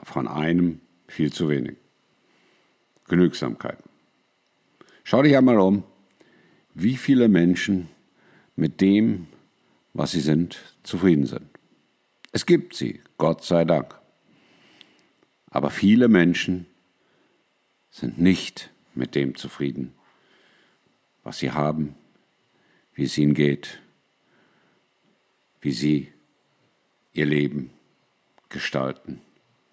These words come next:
und bewältigen. Und ich stelle immer wieder fest, dass die meisten Menschen, die ich treffe, die zufrieden sind, wenig haben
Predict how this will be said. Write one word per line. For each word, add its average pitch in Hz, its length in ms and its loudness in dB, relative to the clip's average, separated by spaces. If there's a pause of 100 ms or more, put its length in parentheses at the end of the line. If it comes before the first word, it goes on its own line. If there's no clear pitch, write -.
und - 220 -10
bewältigen. 69 580 -6 (2250)
Und - 120 -6
ich 165 60 -2
stelle 120 280 6
immer 160 260 4
wieder 147 200 4
fest, 110 500 0 (2500)
dass - 260 -12
die 85 120 0
meisten 92 520 0
Menschen, 90 520 0 (640)
die 80 400 -2 (160)
ich 107 260 -4
treffe, 82 460 -4 (580)
die 80 100 -14
zufrieden 95 500 -4
sind, 87 380 -8 (1300)
wenig 98 480 0
haben 104 380 0